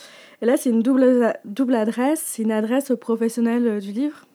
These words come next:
Dire, « J'aimerais bien vous y voir <laughs> à notre place. » Vous dites que vous ne ressentez pas le besoin d'être représenté. Ben, j'aimerais bien vous y voir à ne pas être représenté en littérature jeunesse.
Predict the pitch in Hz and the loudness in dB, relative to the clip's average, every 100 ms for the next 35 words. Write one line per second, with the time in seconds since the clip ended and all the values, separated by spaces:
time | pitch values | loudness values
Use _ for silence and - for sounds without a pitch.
0 | - - _ _ _ _ - - 233 233 | -20 -20 _ _ _ _ -8 0 0 2
1 | 208 190 190 277 370 370 302 254 262 - | -2 -2 0 0 2 2 2 -2 -2 4
2 | 285 277 302 285 233 226 226 - 240 277 | 8 10 8 4 0 2 0 0 -2 -4
3 | - - - - - - 220 262 - 226 | -12 -20 -20 -20 -10 -4 -2 -2 -2 -4
4 | 202 202 208 233 220 226 254 254 214 226 | -4 -4 -2 -2 0 0 2 2 2 0
5 | 247 226 - 226 240 220 214 254 233 196 | 0 -2 -4 -8 -4 -4 -2 -4 -4 -6
6 | 196 190 220 277 285 254 247 247 269 - | -6 -4 -4 -2 -2 -4 -4 -4 -8 -14
7 | - - 208 208 226 220 - - 226 220 | -20 -6 -4 -4 -4 -10 -10 -10 -6 -6
8 | 202 226 208 208 202 - 214 202 233 311 | -6 -8 -8 -10 -12 -12 -12 -10 -12 -14
9 | - | -20